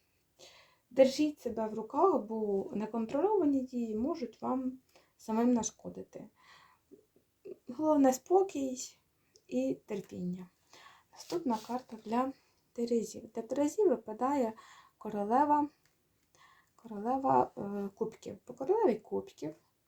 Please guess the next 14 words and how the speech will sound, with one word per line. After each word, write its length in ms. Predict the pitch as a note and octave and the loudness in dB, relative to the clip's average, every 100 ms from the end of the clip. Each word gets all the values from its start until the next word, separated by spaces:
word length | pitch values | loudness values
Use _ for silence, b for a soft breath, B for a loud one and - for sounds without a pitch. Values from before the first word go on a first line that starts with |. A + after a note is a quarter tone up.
| _ _ _ _ _ | _ _ _ _ _
От 260 | D4 C#4+ F#4 | -10 -10 -10
сьогодні 420 | - D4 F#4+ D4 | 0 6 8 8
якийсь 220 | C#4 C#4+ | 2 0
такий 280 | - C#4 C4+ | -6 -8 -4
день 280 | C4+ C#5 A#4 | 2 2 2
буде 160 | C4 A3+ | -2 -2
у 20 | |
вас 240 | A3+ A3+ | -2 -4
насичений 520 | B3 - G4 F4 C#4 B3+ | -8 -2 -2 0 2 2
якимось 420 | A#3+ D#4+ D#4 - | 2 -2 -4 -2
от 240 | C4 B3+ - | -4 -4 -6
прям 220 | F#3 F3+ | -2 -2
позитивними 840 | - - E4 E4 B3+ G3+ F#3+ G3+ | 0 0 0 2 0 0 -2 0
емоціями. 760 | G#3 B3+ F4+ - - G3 F#3 | 4 6 6 2 -8 -4 -4